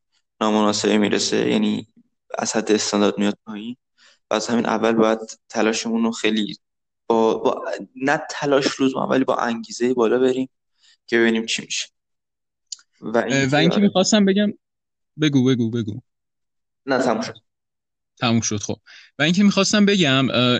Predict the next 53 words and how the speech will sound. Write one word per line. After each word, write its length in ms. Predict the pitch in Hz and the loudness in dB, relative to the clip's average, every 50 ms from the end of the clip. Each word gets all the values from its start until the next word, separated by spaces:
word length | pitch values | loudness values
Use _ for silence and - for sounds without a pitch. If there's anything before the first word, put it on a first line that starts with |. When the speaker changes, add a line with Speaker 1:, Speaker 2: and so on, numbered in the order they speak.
| - _ | -2 _
Speaker 2:
این 120 | - 190 190 | 0 0 2
پادکستی 500 | - 170 143 - - 165 160 - - 175 | 2 2 0 0 0 -2 -2 0 0 0
که 60 | 185 | 2
ما 140 | 175 151 131 | 2 2 0
تولید 320 | - 139 123 127 123 - | 0 0 0 0 0 0
کردیم 300 | - 131 120 127 143 147 | 0 0 0 2 2 2
واقعاً 300 | 139 127 123 123 123 139 | 2 2 2 2 2 0
خود 260 | 147 - - 151 151 | 0 -2 -4 -2 0
من 180 | 156 156 151 151 | 2 2 2 2
شخصاً 360 | - - 135 117 - - 135 | 2 0 0 0 0 0 0
یه 200 | 139 143 143 147 | 0 0 0 0
هدفی 340 | 131 117 120 135 - - 110 | 2 2 0 0 -2 -4 -4
داشتم 340 | 104 101 92 - - 107 104 | -4 -4 -4 -4 -2 -2 -2
و 40 | |
یه 80 | 107 120 | -2 -2
خلایی 460 | 127 - 131 113 113 127 147 160 127 | -2 -2 -2 0 2 2 2 4 2
ایجاد 280 | 110 101 104 107 101 - | 2 2 0 -2 -4 -4
کردم 260 | - 104 104 104 104 | -4 -4 -2 -2 -4
توی 160 | 101 - 113 | -4 -4 -6
پادکست‌هایی 640 | 113 - 107 104 98 - - 98 101 - - 110 107 | -6 -6 -6 -6 -6 -4 -4 -2 -2 -2 -2 -4 -4
که 120 | 101 - 113 | -4 -4 -6
بوده 480 | 104 98 113 110 101 110 110 135 143 - _ - - - - - - _ _ _ _ | -4 -2 -2 -2 -2 0 0 0 0 -2 _ -20 -20 -20 -20 -20 -20 _ _ _ _
و 360 | - 113 110 113 123 123 127 - - | -8 -4 -2 0 0 0 0 0 0
این 200 | - 196 208 202 | 4 4 4 4
فضا 520 | - - - 147 139 135 - 143 147 170 | 2 0 -2 0 0 0 2 2 2 4
رو 160 | 180 175 135 | 4 4 2
هم 400 | 120 120 110 110 107 113 123 117 | 2 2 2 2 2 2 0 0
که 160 | 110 - 123 113 | -2 -2 -4 -4
توی 220 | - - 127 131 | -2 0 0 0
این 200 | 123 - 135 131 | 2 2 2 2
گفتگوها 640 | 123 127 120 - - - 117 107 117 117 123 131 | 2 2 0 -2 -2 -4 -2 0 0 0 0 0
پ-، 400 | 131 - - - _ _ _ - | -2 -4 -8 -20 _ _ _ -2
اه، 200 | 113 113 110 107 | 0 0 0 0
پیش 300 | 104 - - 117 - - | -2 0 -2 0 0 0
میاد 200 | 117 113 113 104 | 0 0 0 2
و 40 | 113 | 2
اون 180 | 113 120 135 139 | 2 2 2 2
حسی 420 | 127 120 156 151 - - - 123 | 2 0 0 0 0 0 0 -2
که 120 | 113 - 120 | 0 0 0
متأثر 480 | 117 113 - 113 110 110 - 131 139 | 0 0 0 0 -2 0 0 0 2
از 140 | 139 123 107 | 2 0 0
این 180 | - 120 120 113 | -2 -2 -2 -2
گفتگوها 580 | 117 113 - - - 113 113 120 120 123 117 | -2 -4 -4 -4 -6 -2 -2 0 0 0 -2
خلق 360 | 113 - - 113 110 117 117 - | -4 -2 -2 0 0 0 0 0
می‌شه 240 | 117 117 113 - 131 | -2 -2 -2 -2 -2
رو 100 | 147 165 | -2 -2
خودم 320 | - 170 170 185 180 175 | -2 0 0 2 2 2
همیشه 260 | 156 139 135 - - | 2 2 0 -2 -2
توی 120 | - 175 165 | -2 0 0
زندگیم 340 | 160 147 131 123 120 143 | 2 2 2 2 2 0
خیلی 280 | 147 - 190 180 151 117 | -2 -2 0 0 0 0
دوست 240 | 107 104 98 - - | 0 -2 -4 -6 -4
داشتم. 360 | 107 104 - - 104 98 - | -4 -2 -2 -2 -2 -4 -6